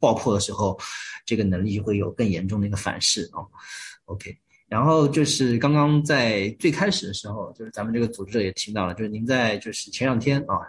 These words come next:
六，六月底的时候发表了一篇文章，就是分析了U S D T爆雷的一个可能性啊，就是你的结论是U S D T爆雷的这个可能性不太大啊。那么U S D T应该是就是最早一代的这种原生的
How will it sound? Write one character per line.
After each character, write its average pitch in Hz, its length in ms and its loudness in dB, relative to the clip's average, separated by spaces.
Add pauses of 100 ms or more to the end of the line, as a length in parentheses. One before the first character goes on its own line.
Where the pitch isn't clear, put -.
(100)
六， 123 240 2
六 147 160 4
月 135 100 6
底 131 140 -2
的 113 80 0
时 113 120 -4
候 110 80 0
发 113 120 -2
表 107 100 0
了 87 60 -4
一 - 20 -12
篇 107 140 -6
文 95 120 -4
章， 113 280 -2
就 113 80 -2
是 101 200 -4
分 131 280 2
析 - 240 2
了 101 240 2
U 117 120 2
S 147 300 0
D 117 140 0
T - 240 0
爆 92 240 2
雷 80 100 -6
的 82 80 -8
一 85 40 -4
个 92 80 -8
可 - 200 -14
能 - 140 -16
性 - 200 -8
啊， - 160 -14
就 110 60 -6
是 107 60 -2
你 98 80 0
的 117 80 2
结 113 160 2
论 151 120 6
是 117 300 2 (460)
U 143 120 4
S 156 120 -2
D 135 80 2
T 143 160 4
爆 143 180 4
雷 95 140 4
的 107 100 2
这 107 80 0
个 104 80 0
可 - 160 -10
能 101 100 -12
性 113 160 -4
不 101 60 -4
太 156 140 0
大 120 80 2
啊。 - 260 -6 (500)
那 185 60 2
么 180 100 6 (220)
U 151 100 6
S 190 160 2
D 180 80 4
T 170 280 4
应 139 100 6
该 151 140 6
是 123 340 2
就 120 100 -4
是 104 320 -2 (280)
最 131 460 4
早 87 280 -2
一 113 100 0
代 135 300 2
的 98 100 2
这 98 60 0
种 101 220 0
原 95 200 0
生 127 240 2
的 90 320 0